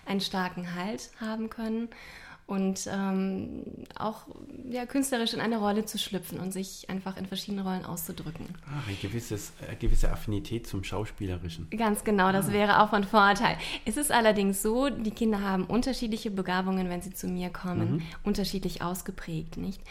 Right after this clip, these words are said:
Speaker 1: Aber jedes Kind wird dort, wo es ankommt, wird
Speaker 2: Mhm.
Speaker 1: es mitgenommen und wird sich verbessern.
Speaker 2: Ah,
Speaker 1: Also
Speaker 2: okay.
Speaker 1: das, äh, kein Kind bleibt stehen, sondern jedes Kind, ähm, entwickelt sich auch entsprechend seiner, seiner Möglichkeiten.
Speaker 2: Mhm.
Speaker 1: Aber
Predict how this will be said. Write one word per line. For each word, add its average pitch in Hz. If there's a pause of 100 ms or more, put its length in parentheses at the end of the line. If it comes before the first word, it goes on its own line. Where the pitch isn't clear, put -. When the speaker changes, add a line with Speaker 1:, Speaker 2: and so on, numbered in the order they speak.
(360)
Speaker 1:
Aber 190 (480)
jedes 214
Kind 214
wird 185
dort, 190
wo 185
es 185 (380)
ankommt, 208
wird 185
Speaker 2:
Mhm. 156
Speaker 1:
es 165
mitgenommen 202
und 190
wird 190 (320)
sich 190
verbessern. 196
Speaker 2:
Ah, -
Speaker 1:
Also 190
Speaker 2:
okay. 190
Speaker 1:
das, 196
äh, -
kein 202
Kind 208
bleibt 180
stehen, 202
sondern 190 (300)
jedes 190
Kind, 190
ähm, 185
entwickelt 202
sich 202
auch 196
entsprechend 202
seiner, 185 (360)
seiner 202
Möglichkeiten. 269 (140)
Speaker 2:
Mhm. 160 (180)
Speaker 1:
Aber 233